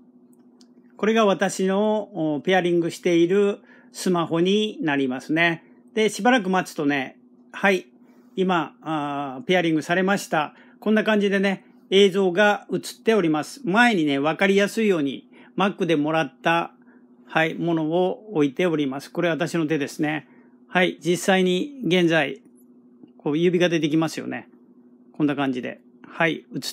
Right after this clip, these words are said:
っております。ちょっとね、タイムラグがあるんですけど、こんな感じで、えー、ピクトカム。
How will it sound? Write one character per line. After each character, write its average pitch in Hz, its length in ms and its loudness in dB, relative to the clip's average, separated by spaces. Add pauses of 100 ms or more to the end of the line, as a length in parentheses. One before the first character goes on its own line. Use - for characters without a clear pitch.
っ - 40 -20
て 185 320 0
お 156 80 -4
り 143 160 -2
ま 151 220 -4
す。 - 320 -14 (200)
ち - 100 2
ょ 349 40 6
っ - 20 2
と 247 120 2
ね、 180 260 0
タ 202 120 4
イ 202 40 4
ム 190 140 2
ラ 190 120 2
グ 165 140 -2
が 147 160 2
あ 165 60 2
る 170 80 0
ん 165 80 0
で 147 100 -4
す - 80 -16
け 156 140 -4
ど、 180 260 0 (400)
こ 202 140 0
ん - 20 4
な 202 120 2
感 196 240 2
じ 175 140 -2
で、 214 400 0
え 165 200 -6
ー、 143 80 -10
ピ - 100 -18
ク - 80 -18
ト 190 140 -2
カ 160 160 -2
ム。 131 180 -4